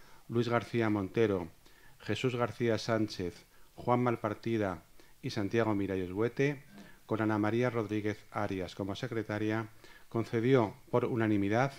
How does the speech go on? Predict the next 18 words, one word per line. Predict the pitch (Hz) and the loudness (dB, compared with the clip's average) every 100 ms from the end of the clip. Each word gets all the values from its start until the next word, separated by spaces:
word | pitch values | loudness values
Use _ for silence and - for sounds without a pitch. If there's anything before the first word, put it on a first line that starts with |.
| - | -8
el | 120 107 | -6 -2
Premio | 117 117 104 92 | 2 4 2 0
Casa | 127 120 127 | -2 -2 -2
de | |
América | 117 113 117 - 123 104 | 0 0 -2 0 -2 -2
de | 110 | -4
Poesía | 101 95 - 123 | -2 -4 -2 -2
Americana | 110 101 95 110 104 101 - - - | -2 -4 -2 0 0 -2 -10 -20 -8
dos | 107 101 | -4 0
mil | 120 | 0
diecisiete | 117 110 98 110 107 113 107 - - - | 0 -2 -4 -2 0 0 -2 -6 -20 -8
al | 117 101 | -2 2
libro | 123 135 135 139 139 - - - | 4 4 4 2 0 -12 -20 -4
Lo | 107 107 | 2 2
que | - 117 | 4 4
hace | 123 - 135 104 | 4 2 2 4
el | 95 | 2
tiempo, | 110 101 85 85 | 2 2 0 -6